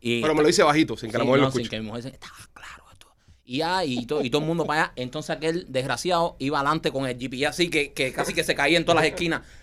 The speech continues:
Speaker 1: Porque para hacerse el cool, iba en la carriolita acelerando con una mano y con el G P S en la otra. Entonces iba así. Entonces nosotros le decíamos, "Ah, le falta mucho". Él decía,
Speaker 2: "Dos millas".
Speaker 1: "Dos millas". Cada vez que le preguntamos, "Dos millas". Llegamos a la pizzería.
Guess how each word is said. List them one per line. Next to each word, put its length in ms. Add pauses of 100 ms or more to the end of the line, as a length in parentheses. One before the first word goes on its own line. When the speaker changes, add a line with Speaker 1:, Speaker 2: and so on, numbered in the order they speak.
Speaker 1:
Porque 180
para 100
hacerse 240
el 80
cool, 300
iba 120
en 60
la 100
carriolita 460
acelerando 580
con 100
una 100
mano 120
y 40
con 120
el 80
G 80
P 100
S 60
en 60
la 120
otra. 200 (300)
Entonces 260
iba 100
así. 220 (300)
Entonces 240
nosotros 200
le 40
decíamos, 280
"Ah, 140
le 100
falta 300
mucho". 300
Él 80
decía, 360
Speaker 2:
"Dos 120
millas". 280 (180)
Speaker 1:
"Dos 140
millas". 360 (840)
Cada 160
vez 60
que 80
le 60
preguntamos, 420
"Dos 60
millas". 240 (600)
Llegamos 400
a 40
la 60
pizzería. 520